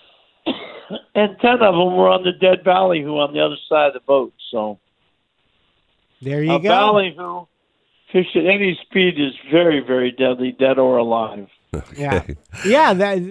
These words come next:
Speaker 2: and it just goes to show, sometimes you think, "Oh, man, I gotta have pilchards, goggle eyes, threadfin herring, sardines. I'll never catch a sailfish." Ah, you got a dead ballyhoo or sardine,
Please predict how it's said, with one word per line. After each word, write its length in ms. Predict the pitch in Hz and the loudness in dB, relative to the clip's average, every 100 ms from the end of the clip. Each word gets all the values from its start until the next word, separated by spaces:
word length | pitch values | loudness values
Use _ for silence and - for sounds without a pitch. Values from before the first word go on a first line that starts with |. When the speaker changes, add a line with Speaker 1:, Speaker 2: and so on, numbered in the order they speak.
| 220 | -14
Speaker 2:
and 580 | 202 175 180 180 180 - | -8 -4 0 0 0 -2
it 100 | 165 | -10
just 260 | 151 196 - | -8 -8 0
goes 260 | 226 214 | 2 2
to 140 | - 208 | 0 -4
show, 340 | - 214 185 | 2 2 2
sometimes 640 | 165 180 170 180 170 165 | 0 -2 -4 -2 -2 -2
you 100 | 156 160 | -4 -6
think, 280 | 180 175 190 | -6 -6 -2
"Oh, 240 | 190 185 | 0 2
man, 300 | 190 202 185 | 0 0 0
I 100 | 170 | -2
gotta 220 | 175 175 | -4 -4
have 280 | 175 156 135 _ _ _ _ | -4 -6 -8 _ _ _ _
pilchards, 640 | 254 247 233 - 165 131 | 2 2 0 -2 -4 -4
goggle 500 | - 262 240 214 208 | -2 2 2 2 2
eyes, 360 | 185 165 156 - | 2 0 -2 -4
threadfin 540 | 254 233 - 226 226 | -4 -4 -2 -2 0
herring, 400 | 233 240 226 196 | 2 0 2 0
sardines. 640 | 190 214 214 208 240 233 196 | 0 0 0 0 -2 -2 -4
I'll 160 | 220 220 | -4 -2
never 300 | 233 220 220 | -2 -2 -4
catch 280 | 214 - 185 | -6 -6 -8
a 60 | |
sailfish." 640 | - 190 175 156 139 120 _ | -8 -4 -4 -4 -10 -20 _
Ah, 300 | 247 339 330 | -8 -4 -4
you 200 | 285 196 | -6 -8
got 140 | 226 233 | -10 -12
a 60 | |
dead 260 | 175 208 202 | -4 -4 -2
ballyhoo 560 | 214 214 233 240 254 | -2 0 -2 -2 -2
or 160 | 247 196 | 0 -2
sardine, 640 | - 196 196 214 233 254 | 0 -2 -2 -4 -4 -4